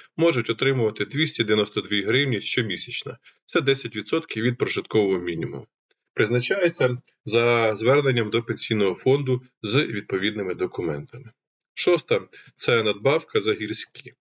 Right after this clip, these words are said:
гірські надбавки. Передбачено двадцять відсотків до пенсії для жителів гірських районів.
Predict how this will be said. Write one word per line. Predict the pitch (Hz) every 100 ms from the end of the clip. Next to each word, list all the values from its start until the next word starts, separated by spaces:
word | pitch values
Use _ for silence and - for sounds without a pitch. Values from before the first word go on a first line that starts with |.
| -
гірські | 113 127 -
надбавки. | 127 87 82 - - - - - - - -
Передбачено | 131 135 185 180 139 131 127
двадцять | 110 143 143
відсотків | 107 - 139 139 104
до | -
пенсії | - 139 139 117 101
для | 110 127 120
жителів | 117 123 110 104 101
гірських | 95 - 104 95
районів. | - 92 87 85